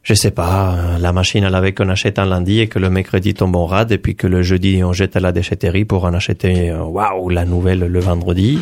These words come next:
Ou est-ce qu'on devient un peu, euh, consommateur et on essaye de se dégourdir un peu par nous-mêmes, de se débrouiller, de trouver, euh, des solutions pour être moins dans ce monde qui va très, très vite et qui consomme tout à,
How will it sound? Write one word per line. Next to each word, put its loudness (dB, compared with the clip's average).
Ou 2
est-ce 0
qu'on 2
devient 0
un 2
peu, -4
euh, 2
consommateur 0
et 2
on 2
essaye 0
de 0
se -2
dégourdir 2
un 0
peu -2
par -2
nous-mêmes, 0
de 0
se -4
débrouiller, 2
de 0
trouver, 0
euh, 0
des 2
solutions 0
pour 0
être 0
moins 4
dans 2
ce 0
monde 2
qui 0
va 2
très, -2
très 0
vite 0
et 2
qui -4
consomme 0
tout 2
à, -4